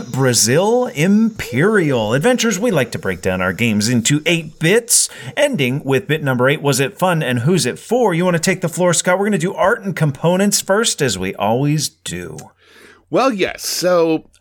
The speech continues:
Speaker 2: art and components, looking at a game called Brazil Imperial, it seems pretty dry. But hey,
Speaker 1: <laughs>
Speaker 2: guess
Speaker 1: Yeah,
Speaker 2: what?
Speaker 1: it does. <laughs>
Speaker 2: This is a happy game. It's so bright,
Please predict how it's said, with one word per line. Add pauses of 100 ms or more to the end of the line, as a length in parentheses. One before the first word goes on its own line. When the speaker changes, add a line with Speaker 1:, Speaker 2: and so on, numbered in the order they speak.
Speaker 2:
art
and
components,
looking
at
a
game
called
Brazil
Imperial, (420)
it
seems
pretty
dry. (800)
But (100)
hey,
Speaker 1:
<laughs>
Speaker 2:
guess
Speaker 1:
Yeah,
Speaker 2:
what?
Speaker 1:
it
does.
<laughs> (400)
Speaker 2:
This
is
a
happy
game. (540)
It's
so
bright,